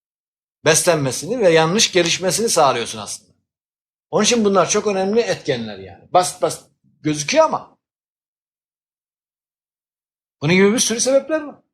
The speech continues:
Çocuk gelişimleri. Psikolojik, efendim, sıfır altı yaş grubu, sıfır altıdan sonraki mesela ergenlik dönemi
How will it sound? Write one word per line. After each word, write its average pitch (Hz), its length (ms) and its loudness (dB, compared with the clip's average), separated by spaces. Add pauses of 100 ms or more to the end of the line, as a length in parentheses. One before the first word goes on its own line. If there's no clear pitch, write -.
(3750)
Çocuk 190 300 0
gelişimleri. 139 720 -4 (1000)
Psikolojik, 156 480 -2 (1800)
efendim, 135 380 -4
sıfır 139 240 -6
altı 143 260 0
yaş 143 240 0
grubu, 123 280 -8
sıfır - 240 -6
altıdan 139 380 0
sonraki 135 400 -4
mesela 131 560 -2 (500)
ergenlik 131 460 -2
dönemi 143 520 -2